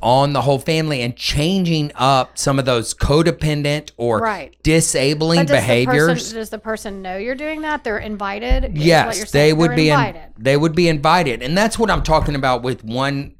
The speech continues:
Speaker 1: uh, woman right now is, like, her, you know, her husband found out because of the, you know, her in-laws. And I go, "Well, let's make it an invitation and let's invite him and we can help," because part of the deal is helping her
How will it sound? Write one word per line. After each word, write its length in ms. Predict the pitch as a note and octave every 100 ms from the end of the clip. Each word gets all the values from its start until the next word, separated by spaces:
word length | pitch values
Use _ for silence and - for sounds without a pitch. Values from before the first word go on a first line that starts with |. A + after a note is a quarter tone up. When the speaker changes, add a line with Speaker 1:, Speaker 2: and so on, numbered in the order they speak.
| A2
Speaker 1:
uh, 300 | A2+ F#2 - -
woman 380 | B2 B2+ B2
right 180 | A#2+ A#2
now 340 | A2+ D#3 E3+ C3
is, 140 | B2
like, 240 | C3 A#2+ - - - _ _ _ -
her, 480 | A#2 A#2+ A#2+ A2+ - -
you 140 | A#2+
know, 140 | A#2 G#2+
her 180 | G#2+ G#2+
husband 500 | B2+ D3 C3+ C#3+ -
found 240 | C3+ C3+
out 300 | C3 B2+ B2+
because 320 | G#2 A2+ G#2
of 160 | G#2 F#2
the, 240 | G#2+ G#2 _ G#2+ A#2
you 160 | A2+ A#2
know, 160 | G2+
her 200 | F#2 A2
in-laws. 560 | A2+ B2+ C3+ C3 C3+ B2
And 80 | B2
I 100 | C3+
go, 140 | E3+
"Well, 220 | F3 E3+
let's 300 | D3+ D#3+ E3
make 160 | E3 E3+
it 40 |
an 140 | E3 D#3+
invitation 800 | E3 E3 - D3 G3+ - D2+ -
and 120 | A2 A2+
let's 280 | B2 -
invite 480 | D3+ C#3+ A#2 A2 C3
him 200 | C#3 F#3 B2
and 120 | G#2
we 120 | C3+
can 180 | C3+ A#2+
help," 460 | E2+ B2 C#3+ C#3+ - - -
because 280 | C3+ C3 C#3
part 220 | - D#3+
of 80 | E3+
the 80 | B2+
deal 180 | B2 C3
is 140 | B2+
helping 480 | - A2+ B2 C3+ A2
her 680 | - - F3 F3 G2+ A#2